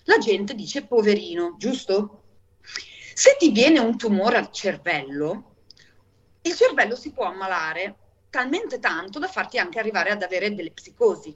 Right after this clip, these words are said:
Questo è un altro discorso. Se ti mancano delle sostanze nel cervello, o il cervello non funziona bene, ecco che la tua mente diventa malata, malata come il tuo fegato, uguale, uguale, identico.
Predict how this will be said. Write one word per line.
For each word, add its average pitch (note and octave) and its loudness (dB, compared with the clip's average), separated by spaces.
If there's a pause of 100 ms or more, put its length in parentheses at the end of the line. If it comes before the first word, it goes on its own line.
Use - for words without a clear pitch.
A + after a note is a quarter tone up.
(120)
Questo G3+ -4
è - 4
un F3+ -2
altro F#3 2
discorso. - -4 (320)
Se C5+ 6
ti A#4 -4
mancano D4 2
delle G#3+ -2
sostanze G#3 -6
nel E3+ -4
cervello, D3+ -2
o F#3+ 2
il G#3 0
cervello G#3 2
non C#4+ 4
funziona G#3+ -4
bene, F3 -4 (220)
ecco - 2
che C4 2
la C#4 0
tua A#4 2
mente A#3 -2
diventa A#3+ 2
malata, A#3 4
malata B3+ 0
come A#3+ -20
il A3+ -20
tuo B3+ -20
fegato, A3+ -8 (100)
uguale, G#3 0
uguale, A3+ 0
identico. G#3 -8